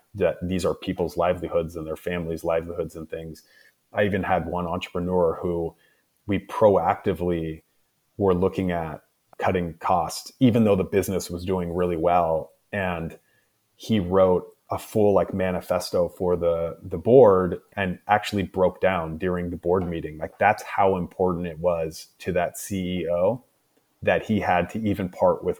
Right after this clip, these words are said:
one person on his staff type of thing. And that is certainly felt, at least from me at the board level. We're one step further removed from these decisions, but it's just as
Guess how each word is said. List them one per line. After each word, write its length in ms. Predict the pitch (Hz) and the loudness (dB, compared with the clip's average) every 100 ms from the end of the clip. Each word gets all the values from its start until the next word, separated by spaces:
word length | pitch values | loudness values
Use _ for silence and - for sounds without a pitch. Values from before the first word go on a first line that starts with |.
| 92 | -4
one 260 | 90 87 | -4 -4
person 540 | - 87 82 90 78 73 | -6 -6 -6 -8 -14 -12
on 140 | 90 82 | -10 -10
his 200 | 85 78 | -8 -10
staff 560 | - 82 73 - - _ - | -12 -16 -16 -20 -20 _ -4
type 220 | 82 78 | -2 -2
of 100 | 80 | -6
thing. 300 | 85 78 78 _ _ _ | -10 -12 -14 _ _ _
And 160 | 113 98 | -4 2
that 280 | 104 107 - - - | 4 4 0 -6 -8
is 160 | 92 | -4
certainly 400 | - 104 87 87 | 0 0 0 -4
felt, 420 | - 92 78 73 _ - | -4 0 0 -2 _ -2
at 100 | 98 | -2
least 180 | 95 - | -2 -4
from 200 | 90 90 | -4 -2
me 300 | 92 82 80 - | -2 -4 -6 -4
at 100 | 87 | -4
the 80 | |
board 280 | 82 85 90 | -2 0 2
level. 420 | 92 107 127 135 - - _ _ - | 4 8 8 8 0 -20 _ _ -4
We're 140 | 98 | -4
one 260 | 87 95 90 | -2 -4 -4
step 340 | - 92 - | 0 0 0
further 340 | - 95 87 | -2 -2 -2
removed 520 | 82 78 82 87 104 - | -4 -8 -4 -4 -6 -10
from 300 | - 101 98 | -6 -4 -2
these 160 | 98 | -4
decisions, 600 | - 98 110 107 113 113 | -6 -6 -4 -2 0 -2
but 200 | - 104 | 0 0
it's 160 | 92 - | 0 -4
just 400 | - 95 90 - | -2 0 0 0
as 340 | 82 73 - | -4 -4 -12